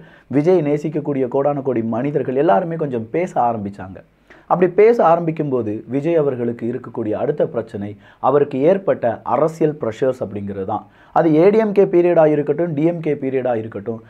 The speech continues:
அவருடைய படத்துக்கு மட்டும் சிக்கல் வருவதும், அவருடைய வசனங்களுக்கு மட்டும் சிக்கல் வருவதும், அதை மட்டும் அரசியல் செய்வதும் இந்த இரண்டு கட்சிகளுமே செய்ய ஆரம்பிச்சாங்க.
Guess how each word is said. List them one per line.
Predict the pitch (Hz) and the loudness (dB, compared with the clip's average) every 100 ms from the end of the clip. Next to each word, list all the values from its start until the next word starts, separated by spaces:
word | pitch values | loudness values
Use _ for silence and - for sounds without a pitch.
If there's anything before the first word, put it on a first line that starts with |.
| _ - | _ 0
அவருடைய | 127 196 233 202 156 | 4 6 6 4 4
படத்துக்கு | 151 160 160 151 | 2 2 -2 -4
மட்டும் | 139 139 | -4 -6
சிக்கல் | - 123 170 143 | -6 -4 0 2
வருவதும், | 113 104 104 101 - _ _ - | 0 -2 -4 -6 -10 _ _ -2
அவருடைய | 123 190 208 180 | 2 4 4 4
வசனங்களுக்கு | 139 143 208 220 202 170 160 | 4 2 2 2 2 0 -2
மட்டும் | 143 151 | -2 -4
சிக்கல் | 143 - 156 | -6 -4 -2
வருவதும், | 131 110 107 107 101 - _ _ | -2 -2 -2 -4 -6 -10 _ _
அதை | - 156 220 | 2 4 4
மட்டும் | 220 226 | 4 4
அரசியல் | 165 170 180 180 | 4 4 2 0
செய்வதும் | 160 135 117 120 104 - - | 0 -2 -2 -2 -8 -14 -6
இந்த | 196 170 | 2 4
இரண்டு | 185 226 | 4 4
கட்சிகளுமே | 208 170 160 147 147 147 | 2 2 -2 -2 -2 -4
செய்ய | 135 123 | -2 0
ஆரம்பிச்சாங்க. | 117 104 107 104 98 95 | 0 -2 -6 -10 -12 -12